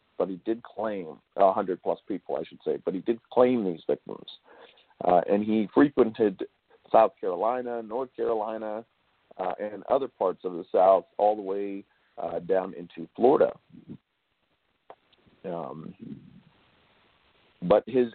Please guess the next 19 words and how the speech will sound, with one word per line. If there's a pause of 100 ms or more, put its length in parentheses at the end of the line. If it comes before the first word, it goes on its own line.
M
O
for
killing
individuals, (640)
um, (580)
this, (340)
this (100)
process
of, (420)
of
rape, (200)
torture, (320)
and
then
eventual, (240)
uh, (100)
either
drowning,